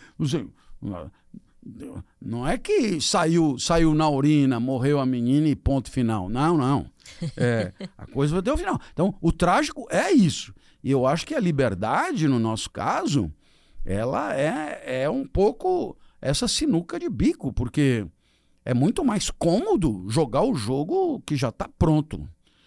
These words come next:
E muito mais espinhoso é encarar uma situação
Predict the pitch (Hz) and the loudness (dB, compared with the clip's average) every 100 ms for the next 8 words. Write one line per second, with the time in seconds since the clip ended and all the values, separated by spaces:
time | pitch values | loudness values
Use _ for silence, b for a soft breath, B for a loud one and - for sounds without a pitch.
0 | b b 123 131 123 196 370 - 135 107 | b b 2 4 6 6 4 0 -2 0
1 | 156 120 165 - - 196 120 110 196 330 | 0 2 0 0 0 2 2 2 0 0
2 | 143 95 73 - _ _ _ _ - 120 | -2 -4 -8 -14 _ _ _ _ -2 0
3 | 104 82 - - _ _ - 131 147 - | 0 -4 -10 -16 _ _ -2 0 2 0
4 | 165 104 110 135 226 302 _ _ _ _ | -4 -4 -4 -2 -2 -6 _ _ _ _
5 | _ - 135 127 117 - 82 98 - 123 | _ -2 0 0 -4 -6 -6 -4 -2 0
6 | 139 214 | 0 -2